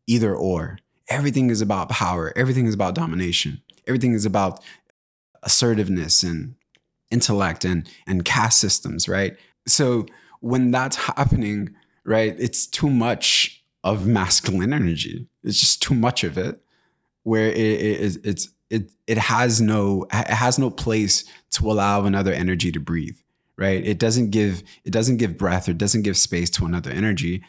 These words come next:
like the feminine, right? It's too much. And I don't want to confu-, I don't want anyone to get confused with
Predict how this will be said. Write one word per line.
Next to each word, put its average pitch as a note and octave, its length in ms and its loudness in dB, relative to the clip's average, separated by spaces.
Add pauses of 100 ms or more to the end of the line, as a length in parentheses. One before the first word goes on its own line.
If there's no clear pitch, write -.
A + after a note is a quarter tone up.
(120)
like F2+ 180 -4
the F#2 80 -2
feminine, A2+ 420 -2 (840)
right? G#2 200 0
It's - 260 -2
too C#3 320 0
much. B2 560 0 (180)
And B2 220 0
I A#2+ 160 2
don't B2 260 0
want A#2 280 0
to A2+ 500 0 (340)
confu-, B2+ 560 2
I B2 80 2
don't C#3 180 2
want C3+ 220 0
anyone A#2+ 280 2
to G#2+ 100 -2
get G2+ 160 -2
confused A2 640 0
with G2+ 340 -2